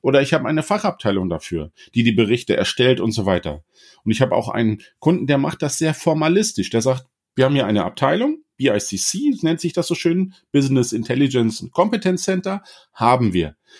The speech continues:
Wir kümmern uns sowohl um die Datenbewirtschaftung, dafür gibt's ein Team, die machen nur Datenbewirtschaftung. Also alles, was an Daten bereitgestellt wird,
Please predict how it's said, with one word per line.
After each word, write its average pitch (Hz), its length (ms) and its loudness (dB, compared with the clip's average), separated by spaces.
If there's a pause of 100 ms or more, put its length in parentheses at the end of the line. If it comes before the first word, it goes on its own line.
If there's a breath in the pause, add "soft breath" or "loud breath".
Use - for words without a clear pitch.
(120 soft breath)
Wir 135 160 0
kümmern 185 300 2
uns 135 180 -4
sowohl 127 380 2
um 135 120 -4
die 110 180 -6
Datenbewirtschaftung, 104 1160 -2 (300 soft breath)
dafür 143 280 -2
gibt's 170 300 -6
ein 104 340 0
Team, 175 460 0
die 123 120 -2
machen 156 420 4
nur 262 280 4
Datenbewirtschaftung. 175 1120 0
Also 107 180 0
alles, 165 300 0
was 147 160 -2
an 104 200 -2
Daten 180 440 -2
bereitgestellt 117 840 -2
wird, 160 220 -2